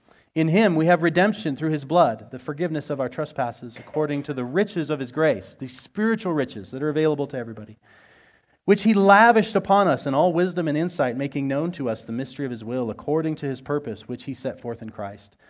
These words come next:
as a plan for the fullness of time to unite things in him, things in heaven and on earth. In him we have obtained an inheritance,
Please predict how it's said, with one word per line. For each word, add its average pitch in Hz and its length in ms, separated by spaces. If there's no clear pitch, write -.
as 165 120
a - 60
plan 202 340
for 180 120
the 156 80
fullness 185 340
of 165 80
time 170 300
to 165 100
unite 160 460
things 202 460
in 160 240
him, 196 420
things 196 320
in 156 80
heaven 185 300
and 165 100
on 135 160
earth. 202 460
In 151 160
him 190 320
we 151 140
have 147 120
obtained 175 460
an 151 100
inheritance, 165 840